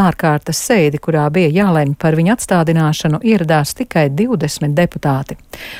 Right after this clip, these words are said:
Tas ir nepietiekams deputātu skaits, tāpēc sēdi pasludināja par nenotikušu. Iepriekš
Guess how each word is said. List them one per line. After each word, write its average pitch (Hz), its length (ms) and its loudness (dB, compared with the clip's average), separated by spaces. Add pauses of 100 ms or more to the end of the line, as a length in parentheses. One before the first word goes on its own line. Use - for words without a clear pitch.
(120)
Tas 254 160 2
ir 226 160 2
nepietiekams 147 720 0
deputātu 143 480 -4
skaits, - 560 -2
tāpēc 143 400 -2
sēdi 214 400 2
pasludināja 180 640 2
par 170 220 2 (100)
nenotikušu. 147 880 0 (640)
Iepriekš 175 480 2